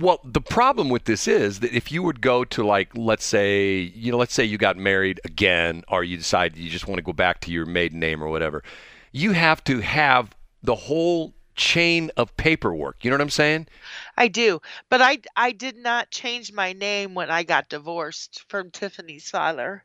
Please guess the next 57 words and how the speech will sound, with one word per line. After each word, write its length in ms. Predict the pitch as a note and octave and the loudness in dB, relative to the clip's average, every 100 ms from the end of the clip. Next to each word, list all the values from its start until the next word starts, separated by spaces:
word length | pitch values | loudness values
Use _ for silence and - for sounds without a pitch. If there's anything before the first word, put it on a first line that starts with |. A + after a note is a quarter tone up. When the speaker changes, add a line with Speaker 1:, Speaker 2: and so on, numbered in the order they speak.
| - | 0
Speaker 1:
Okay, 240 | C3 G#2+ | 4 4
so 160 | - A#2+ | 2 -4
you 100 | A#2 | 2
kept 240 | C#3+ B2 | 2 4
that 160 | A2+ F#2 | 2 2
name 260 | F#2+ B1+ | 0 -2
for 140 | - D#2 | -4 -2
a 60 | |
while. 180 | D2+ C2+ | -2 2
Speaker 2:
I 120 | - - | 2 2
kept 300 | - B3 A#3 | 0 -2 -2
that 180 | G#3+ | -4
name 300 | G3+ G#3 G#3+ - | -4 -6 -6 -8
for 160 | F#3+ | -8
years, 800 | E3+ D#3+ F#3+ G3 C#3+ C#3 - - - | -8 -10 -8 -6 -6 -8 -10 -12 -4
Speaker 1:
But 80 | F#3+ | 0
Speaker 2:
for, 120 | F3+ | 4
Speaker 1:
then, 180 | C3 B2 - | 2 2 -6
Speaker 2:
for 80 | A3 | -2
Speaker 1:
but, 100 | F#3 | 0
Speaker 2:
decades, 460 | E3+ F3+ - G#2 F#2+ | 2 0 -4 -8 -2
Speaker 1:
but 100 | - | 2
then 160 | C3+ C3+ | 2 2
when 140 | B2+ | 2
you 60 | B2 | 4
Speaker 2:
actually. 20 | |
Speaker 1:
got 200 | A#2+ A2 | 4 4
remarried, 800 | A#2 A2 A2 F#3+ E3 G2 G#2+ - - _ - | 0 2 4 4 4 0 -2 -10 -20 _ -10
you 180 | G#2 G#2 | -8 -2
changed 340 | B2 G#2 G2 | 0 0 0
your 100 | A#2+ | 0
name, 300 | G#3+ A#3+ - _ - | 0 -2 -8 _ -2
right? 280 | G#2+ G3 - _ _ _ _ _ _ - | 0 0 -6 _ _ _ _ _ _ -2
Speaker 2:
I'm 140 | G#3+ G#3+ | -2 0
sorry? 440 | A3+ G3+ A#3+ D#4 _ | 2 2 0 -4 _
Speaker 1:
When 240 | C3+ C#3 C#3+ | -2 0 0
you 80 | C#3+ | 2
married 380 | C#3+ E3+ E3+ | 4 4 2
your 140 | C3 C3 | 0 2
husband, 380 | D3 B3 B2 A#2 | 4 2 0 2
now 200 | D#3+ C#3+ | 4 2
you 160 | A2+ C3+ | 0 -2
changed 360 | - B2 A#2+ | 0 0 0
your 100 | B2 | 0
name 220 | B2+ G2+ B2 | 2 2 2
to 100 | C#3 | 2
his 200 | C4 G#3+ | 0 -2
name, 220 | D2+ B1+ | -6 -4
correct? 440 | - G2+ G4+ - - _ _ _ _ _ _ _ _ - | 0 2 0 -2 -20 _ _ _ _ _ _ _ _ 2
Speaker 2:
I 100 | G3+ | 2
did. 500 | F#3+ F#3+ C3 F#3 G3 | 4 0 0 -4 0
Speaker 1:
Okay, 280 | C3+ C3+ D#2+ | 2 4 2
so 140 | - | 2
in 60 | C#3+ | 2
other 100 | C#3 | 2
words, 200 | B2+ G2 | 0 -2
you've 300 | D3+ D#3 | -6 -6